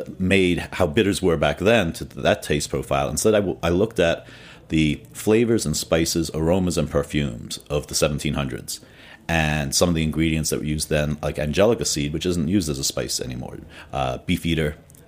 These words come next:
um, gin ha-, has angelica seed in it, the Benedictine liqueur, and between them they probably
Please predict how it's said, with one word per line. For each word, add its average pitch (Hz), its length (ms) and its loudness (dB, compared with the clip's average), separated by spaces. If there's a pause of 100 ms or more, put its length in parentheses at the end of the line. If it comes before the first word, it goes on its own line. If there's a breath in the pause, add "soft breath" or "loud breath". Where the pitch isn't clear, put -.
(120)
um, 69 600 -2 (380 loud breath)
gin 92 420 2 (240)
ha-, - 160 -4 (320)
has 76 320 -2
angelica 80 460 0
seed 82 200 0
in 76 120 0
it, 73 220 -2 (100)
the 65 80 -6
Benedictine 69 540 -4
liqueur, 90 480 2 (400 loud breath)
and 82 120 -2
between 110 260 2
them 85 140 2
they 80 80 2
probably 73 340 0